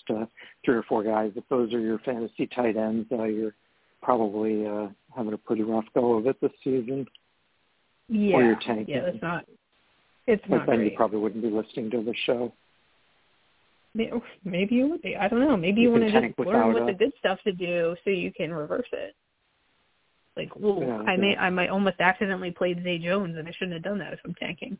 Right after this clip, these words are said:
Speaker 2: You, this is kind of stuff we give people. We adapt to all
Speaker 1: Mm.
Speaker 2: fantasy needs. <laughs> Um, my avoid list is highlighted by Juwan Johnson, uh,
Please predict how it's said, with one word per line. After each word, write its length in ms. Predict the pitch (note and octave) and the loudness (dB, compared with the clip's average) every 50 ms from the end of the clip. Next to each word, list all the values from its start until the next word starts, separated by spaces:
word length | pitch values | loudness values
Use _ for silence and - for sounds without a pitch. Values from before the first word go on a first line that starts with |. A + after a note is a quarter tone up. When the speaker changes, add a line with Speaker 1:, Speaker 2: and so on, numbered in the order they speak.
| _ - | _ -6
Speaker 2:
You, 160 | A3 A3+ A#3 - - | -4 -4 -2 0 0
this 120 | C4 C4 | 0 0
is 100 | - - - | 0 -4 -12
kind 140 | - E4+ G4 F4 | -8 -6 -6 -6
of 60 | - | -4
stuff 160 | - F4+ - - | -4 -4 -4 -2
we 80 | F#4+ D4 | -2 -4
give 180 | D4+ E4 G4 | -4 -4 -4
people. 300 | - B3+ G3+ - - F#3 F3+ | -2 -4 -4 -4 -6 -12 -8
We 260 | F3 A3 A#3 B3+ B3+ - B3 | -6 -4 -4 -4 -2 -2 -2
adapt 380 | A#3 - A3 A3 A3+ A#3 - - _ _ _ _ _ - | -2 0 0 0 0 -2 -4 -10 _ _ _ _ _ -12
to 60 | - | -2
all 260 | - G#3+ A3+ A#3 A3 | 2 4 4 4 4
Speaker 1:
Mm. 60 | - | 2
Speaker 2:
fantasy 340 | - C#3+ C#3+ D3 - - D3+ | -2 -4 -4 -6 -8 -10 -10
needs. 280 | D3+ G3 A#3 F#3 G3 - C#4 - - - - - - - - - - _ _ _ - | -10 -10 -10 -12 -8 -6 -4 -4 -4 -6 -8 -10 -14 -20 -20 -20 -20 _ _ _ -2
<laughs> 140 | E4 - - C#4 C4+ - C#4 C4+ - - C#4 - - C#4+ - _ - D#4 - _ _ _ _ _ _ _ _ _ _ _ _ - - - - - - - - - - - - - - - _ _ _ _ - | -2 0 0 -2 -2 0 -2 -4 -4 -6 -8 -8 -8 -10 -10 _ -16 -18 -18 _ _ _ _ _ _ _ _ _ _ _ _ -14 -12 -12 -12 -12 -14 -14 -16 -16 -16 -18 -18 -18 -20 -20 _ _ _ _ 2
Um, 500 | B3 A#3+ A#3 A#3 A3+ A3 A3+ A#3 A3 - _ _ - | 4 4 4 4 4 4 2 0 -2 -6 _ _ -2
my 280 | C4 A#3+ A#3+ B3+ C4+ | 0 2 2 2 4
avoid 400 | C#4+ D4 C#4+ C4 B3 B3+ C4 B3 | 2 2 2 2 2 2 2 0
list 320 | A#3+ B3 A#3+ B3 C4+ A#3+ - - _ _ - - | 0 0 0 0 0 -2 -4 -10 _ _ -10 -4
is 400 | - A#3+ A#3 A3 G3+ G#3 G#3+ G#3 - - - - - | -2 0 2 2 2 0 0 -2 -6 -14 -8 -2 0
highlighted 500 | A3 A3+ A3+ A#3+ A#3+ A3+ A3 A3+ G#3 G#3 | 2 4 4 4 4 4 4 4 4 2
by 440 | A3 G#3 G3+ G3 F#3+ F#3+ F#3+ F#3 F#3+ F#3+ | 0 0 0 0 2 2 0 0 0 -2
Juwan 360 | A3+ A3 A3+ G#3 G#3 G#3+ G3+ | -2 0 0 0 0 0 0
Johnson, 720 | G#3 G3+ F#3+ F#3+ G3 G3 - G3+ F#3+ F#3 F3+ F3+ F3+ G3 - _ _ _ _ _ _ _ _ - | 0 0 0 -2 -2 -4 -2 -2 0 0 0 -2 -4 -6 -8 _ _ _ _ _ _ _ _ -8
uh, 420 | - G#3 E3 E3 D3+ D#3 E3+ - | -4 -2 0 0 0 0 0 -2